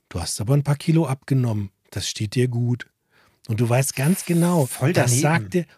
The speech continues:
Speaker 1: das sagt er aber überhaupt nicht,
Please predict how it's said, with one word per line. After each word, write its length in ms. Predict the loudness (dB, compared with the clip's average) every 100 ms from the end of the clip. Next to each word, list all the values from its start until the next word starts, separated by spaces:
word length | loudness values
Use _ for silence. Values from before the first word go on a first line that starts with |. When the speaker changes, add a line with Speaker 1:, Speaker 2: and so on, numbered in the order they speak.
| _
Speaker 1:
das 220 | -4 -2 -2
sagt 260 | -4 -4
er 140 | -4 -2
aber 260 | -2 -2
überhaupt 800 | 0 2 0 0 -2 -2 -4 0
nicht, 480 | 4 4 2 -6